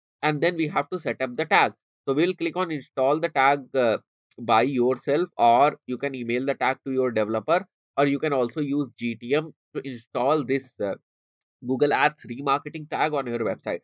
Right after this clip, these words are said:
So we have already G T M set up on our website, so we'll be using the G T M method to install this thing. We have other methods also. So, uh, depending on what our, uh, requirement is, depending on what kind of resources we are having, we can select either of these, uh,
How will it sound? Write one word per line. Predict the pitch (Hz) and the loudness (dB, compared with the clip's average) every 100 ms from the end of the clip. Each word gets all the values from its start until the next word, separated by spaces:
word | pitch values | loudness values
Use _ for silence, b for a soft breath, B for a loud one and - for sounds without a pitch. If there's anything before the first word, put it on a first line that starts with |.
| _ _ | _ _
So | - | -2
we | 143 | 2
have | 175 180 | 2 4
already | 175 165 165 175 | 4 2 -2 -2
G | 151 | -4
T | 156 | -4
M | 170 | -6
set | 151 151 | -4 -4
up | 156 | -4
on | 160 | -4
our | 156 147 | -2 0
website, | 131 120 160 160 | 0 -2 -6 -4
so | 135 | -2
we'll | 135 | -2
be | 143 | -2
using | 139 123 151 147 | -4 -4 -6 -4
the | 135 | -4
G | 113 113 113 | -6 -8 -4
T | 151 | -4
M | 147 | -2
method | 117 113 135 143 | -4 -4 -4 -4
to | 139 | -6
install | 101 - 107 120 135 | -10 -8 -2 -2 -2
this | 127 | -6
thing. | - 202 | -8 -6
We | 160 | -4
have | 139 139 | -2 0
other | 120 139 | 0 0
methods | 135 131 139 - | -2 -4 -6 -4
also. | 113 110 175 175 | -6 -4 -6 -4
So, | 160 151 _ _ _ | -4 -4 _ _ _
uh, | - 117 | 2 4
depending | 113 110 156 165 185 165 | 4 0 -2 -4 -6 -4
on | 127 156 113 | -2 -2 -2
what | 117 160 - _ _ | 0 0 -2 _ _
our, | 127 127 131 147 151 139 | 0 2 2 2 2 0
uh, | 127 107 | 2 2
requirement | 104 104 - 127 120 131 151 156 | 0 -6 0 4 4 2 -6 -6
is, | 175 180 104 | -6 -8 -8
depending | 143 135 131 143 | -8 -6 -6 -4
on | 147 127 | -4 -2
what | 123 - | -4 -2
kind | 139 147 | -4 -4
of | 147 | -4
resources | 120 117 117 113 147 | -6 -4 -6 -4 -6
we | 131 139 | -4 0
are | 143 | 2
having, | 131 127 135 170 - _ _ - | 2 2 2 -2 -10 _ _ -6
we | 131 | -2
can | 170 156 | -2 -2
select | 147 147 147 | -2 -2 2
either | 123 127 143 | 2 2 0
of | 139 123 | -2 -4
these, | 135 135 - | -4 -4 -4
uh, | 123 117 107 | -2 0 0